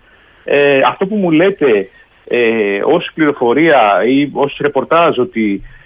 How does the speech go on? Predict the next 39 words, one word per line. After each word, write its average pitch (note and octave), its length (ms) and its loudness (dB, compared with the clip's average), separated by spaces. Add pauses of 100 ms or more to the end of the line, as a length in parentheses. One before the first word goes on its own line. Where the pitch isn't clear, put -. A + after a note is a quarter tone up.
(100)
ε, F#2+ 600 2
μπορεί A2 260 0
να D#3 80 2
υπάρξει D3+ 320 -2
μια C#3+ 80 2
τέτοια D3 180 0
συμφωνία, B2 800 0
προφανώς A3 500 0
είναι, B3 520 2
είναι, A#3 200 2
είναι A3+ 140 2
απαράδεκτο. A3+ 680 0 (400)
Α, C#3+ 580 2 (100)
και, D#3+ 500 0
και - 100 -2
δεν G3+ 100 2
θα G#3 100 -2
μπορούσε, F#3 680 0
ε, A2+ 180 2
να A#2 140 0
γίνει A#2+ 240 -2
δεκτό B2 400 0
και, G3+ 160 0
ε, G3+ 140 4 (720)
δεν D#3 180 -2
θα G3 60 2
μπορούσε F#3 200 2
να G3 60 4
γίνει F3+ 120 2
δεκτό D#3+ 220 0
και F3+ 60 -12
θα A3 80 0
έπρεπε A3 420 0
αμέσως F#3 760 -2 (220)
μέσω F3+ 600 0
μιας, E3+ 380 -4 (120)
ε, A#2+ 220 0
ανακοίνωσης, C3 720 -2
μέσω, D3+ 440 0